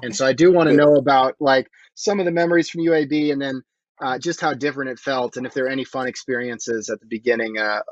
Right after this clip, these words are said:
Speaker 1: of the journey at Florida State.
Speaker 2: You know, it was, it, it was such a joy. It was such a joy to do it because, uh, you know, and I love my time at, at U A B. Uh, it was, it was great and shaped me into who I am today.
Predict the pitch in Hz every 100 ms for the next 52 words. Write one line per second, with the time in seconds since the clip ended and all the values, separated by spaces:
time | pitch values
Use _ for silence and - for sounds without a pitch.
0 | 104 117 110 117 113 113 110 - 110 107
1 | - 104 101 _ _ _ _ _ _ _
2 | _ 147 147 147 147 151 151 143 135 117
3 | - - - 151 - 143 143 143 131 123
4 | - - 131 - 120 104 107 92 - -
5 | _ _ _ _ _ 120 117 113 - 135
6 | 127 120 113 123 120 - 113 - - 120
7 | 110 95 - - 101 117 107 98 - -
8 | - _ _ _ - 104 101 - 135 117
9 | 120 135 127 127 110 101 98 107 101 98
10 | 101 104 104 110 104 98 92 95 92 107
11 | 107 107 107 98 - 120 117 104 - -
12 | 101 90 87 104 95 - - 113 113 -
13 | 95 90 95 98 101 - 98 104 98 92
14 | 90 92 - 107 123 98